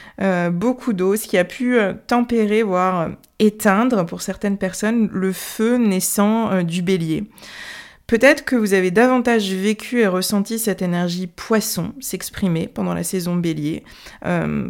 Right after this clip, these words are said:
plus de sensibilité que d'impulsivité, par exemple. Euh, un plus grand besoin de repos que d'action. Euh,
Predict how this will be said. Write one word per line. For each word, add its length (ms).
plus 360
de 100
sensibilité 920
que 200
d'impulsivité, 920
par 180
exemple. 520
Euh, 380
un 80
plus 160
grand 200
besoin 280
de 60
repos 460
que 180
d'action. 640
Euh, 360